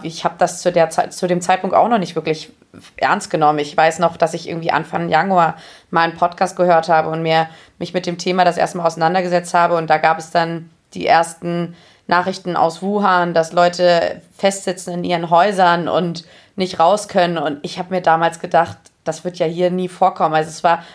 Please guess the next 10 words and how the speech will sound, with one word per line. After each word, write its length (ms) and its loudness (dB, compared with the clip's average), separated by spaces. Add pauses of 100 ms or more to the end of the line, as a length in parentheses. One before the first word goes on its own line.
(160)
so 300 2
weit 280 2
weg, 200 2
ich 80 -10
hätte 160 0
nie 160 -2
gedacht, 380 0
dass 140 -8
das 200 -4
halt, 320 4